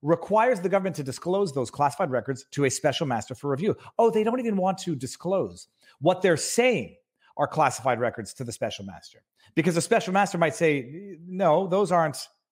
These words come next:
those aren't, uh, classified records. Those are solicitor-client materials.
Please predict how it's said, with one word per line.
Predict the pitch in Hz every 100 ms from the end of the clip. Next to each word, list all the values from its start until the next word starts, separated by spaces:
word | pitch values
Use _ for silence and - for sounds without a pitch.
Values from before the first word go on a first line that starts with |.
| _ _
those | 160 214
aren't, | 185 147 -
uh, | 127 117 98 - _ _ _ _ _ -
classified | 147 131 - 123 107
records. | 127 240 170
Those | 110 196
are | 208
solicitor-client | - 175 170 170 - 143 139 147 _ _ _ _ _
materials. | 160 - 254 262 - -